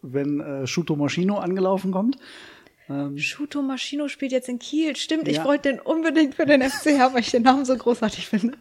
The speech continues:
Speaker 1: <laughs> Ja, und den hat er vor den Beinen geholt und der hat dann einen Elfmeter verwe-, äh, verwandelt. Das
Speaker 2: Ah, Shuto
Speaker 1: war leider
Speaker 2: hat selber?
Speaker 1: Shuto, ja.
Speaker 2: Ah,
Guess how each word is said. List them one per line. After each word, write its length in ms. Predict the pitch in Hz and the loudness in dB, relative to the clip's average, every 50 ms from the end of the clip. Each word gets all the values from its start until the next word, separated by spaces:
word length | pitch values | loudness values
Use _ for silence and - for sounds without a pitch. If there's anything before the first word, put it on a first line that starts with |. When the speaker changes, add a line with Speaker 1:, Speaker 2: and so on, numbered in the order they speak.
| _ | _
Speaker 1:
<laughs> 280 | - - - - _ _ _ _ - 302 320 320 - - - - | -6 -6 -6 -6 _ _ _ _ -10 -8 -8 -8 -8 -10 -8 -6
Ja, 200 | 220 170 - - | -4 -6 -6 -6
und 200 | 233 190 156 151 | -8 -6 -2 0
den 140 | 180 170 165 | 0 0 2
hat 80 | 165 | 0
er 100 | 170 165 | 0 0
vor 120 | - 190 170 | -2 -2 -2
den 120 | 165 156 | 0 0
Beinen 260 | 143 143 147 156 196 | 0 0 0 0 0
geholt 300 | 214 214 226 254 269 254 | -2 -2 -2 -2 -2 -2
und 140 | 269 220 196 | -4 -4 -2
der 80 | 214 214 | -2 -2
hat 100 | 208 214 | -2 -2
dann 80 | 214 220 | -4 -4
einen 100 | 220 214 | -4 -4
Elfmeter 360 | 214 196 196 - 208 190 160 | -6 -6 -8 -8 -8 -6 -6
verwe-, 360 | 123 117 110 113 127 - - - | -6 -6 -6 -6 -8 -8 -10 -10
äh, 80 | 139 | -8
verwandelt. 520 | - - 135 123 123 127 123 123 123 120 - | -6 -4 -4 -4 -2 -4 -4 -4 -6 -6 -8
Das 380 | 175 240 254 254 233 214 208 | -8 -6 -6 -8 -8 -10 -10
Speaker 2:
Ah, 60 | - | -10
Shuto 160 | - - 302 - | -8 -4 -2 -2
Speaker 1:
war 80 | - | 0
leider 340 | 294 - - 151 156 160 165 | 0 0 0 -2 -2 -4 -4
Speaker 2:
hat 160 | 247 233 - | -6 -6 -4
selber? 160 | - 240 254 | -4 -4 -2
Speaker 1:
Shuto, 240 | 247 240 202 165 143 | 0 -2 0 0 -2
ja. 220 | 117 110 117 123 - _ | -2 -4 -6 -10 -12 _
Speaker 2:
Ah, 80 | - | -18